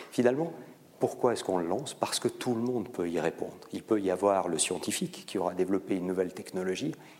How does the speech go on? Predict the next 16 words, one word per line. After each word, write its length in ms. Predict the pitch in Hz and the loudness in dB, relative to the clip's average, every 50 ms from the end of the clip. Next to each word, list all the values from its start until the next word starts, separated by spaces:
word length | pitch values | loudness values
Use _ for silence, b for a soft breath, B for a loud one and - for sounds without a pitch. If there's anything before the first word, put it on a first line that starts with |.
| B | B
il 120 | - 110 92 | -6 -6 -4
peut 220 | - - 110 104 | 0 2 2 4
y 80 | 98 98 | 4 4
avoir 240 | 95 87 95 92 92 | 4 6 4 4 4
la 80 | 87 | 2
personne 400 | - - 104 - - 113 101 95 | 2 2 2 4 4 4 4 2
qui 100 | 92 - | 2 0
est 40 | 92 | 2
responsable 480 | 90 90 - - 101 - - 101 92 90 | 2 2 2 0 -2 0 2 2 2 2
de 80 | 95 | 2
la 100 | 87 87 | 2 2
prise 300 | - - - 110 95 95 | 0 -2 -2 0 2 2
en 80 | 98 95 | 2 2
charge 320 | - - 104 92 90 - | 4 2 2 2 0 -2
des 100 | - 98 | -2 0
soins, 240 | 92 - - - - | 0 0 0 -2 -4